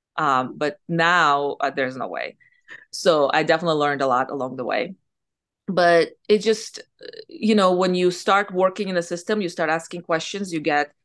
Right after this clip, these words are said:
uh, let's say, bank to start with, they might refer you to somebody. Those people gonna refer to somebody else, and you interview those people. You talk to them. What's your experience? Who else have you built?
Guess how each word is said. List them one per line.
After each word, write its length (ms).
uh, 400
let's 180
say, 300
bank 300
to 100
start 280
with, 140
they 100
might 200
refer 300
you 80
to 80
somebody. 500
Those 300
people 220
gonna 200
refer 260
to 80
somebody 420
else, 240
and 140
you 140
interview 500
those 240
people. 540
You 220
talk 340
to 80
them. 140
What's 300
your 100
experience? 520
Who 120
else 220
have 160
you 80
built? 420